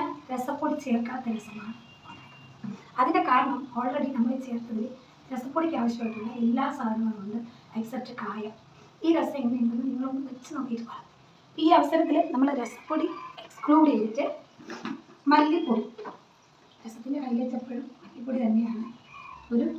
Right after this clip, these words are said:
ഒരു ടീസ്പൂൺ മല്ലിപ്പൊടി നമുക്ക് ചേർക്കാം, ഒന്നേകാൽ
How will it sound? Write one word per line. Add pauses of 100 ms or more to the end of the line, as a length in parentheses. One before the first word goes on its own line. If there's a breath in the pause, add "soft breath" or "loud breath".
(280)
ഒരു (120)
ടീസ്പൂൺ (600)
മല്ലിപ്പൊടി
നമുക്ക്
ചേർക്കാം,
ഒന്നേകാൽ